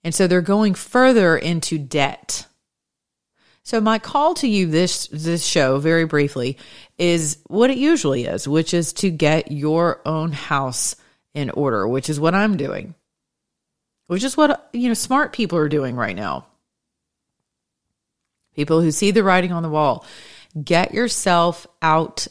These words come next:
of debt right now. And if you do have a healthy,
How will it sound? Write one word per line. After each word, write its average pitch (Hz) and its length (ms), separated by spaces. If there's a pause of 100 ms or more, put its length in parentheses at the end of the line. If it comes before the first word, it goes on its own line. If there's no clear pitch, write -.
of 131 260
debt - 640 (760)
right 127 280
now. 92 360 (1500)
And 175 200
if 180 260
you 196 140
do 202 420
have 185 340
a 156 160
healthy, 170 840